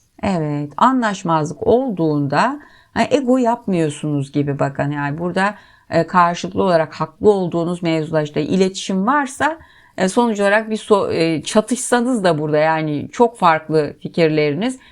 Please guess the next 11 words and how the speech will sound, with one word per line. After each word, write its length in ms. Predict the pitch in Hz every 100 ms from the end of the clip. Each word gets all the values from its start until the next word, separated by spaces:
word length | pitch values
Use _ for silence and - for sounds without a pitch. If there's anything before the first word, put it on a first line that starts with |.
| -
bir 80 | 214
türlü 240 | 220 202
uzlaşamıyorsunuz. 1080 | 170 165 170 - 170 160 151 147 170 247 285 _ _ -
Aa, 80 | 202
ama 220 | 202 226
gördüğünüzde 760 | 214 220 208 208 214 202 190 202
yani, 220 | 190 190 190
e, 120 | 180
karşı 400 | 170 185 180 185
taraf 260 | - 175 170
haklı. 520 | - 156 - 240 330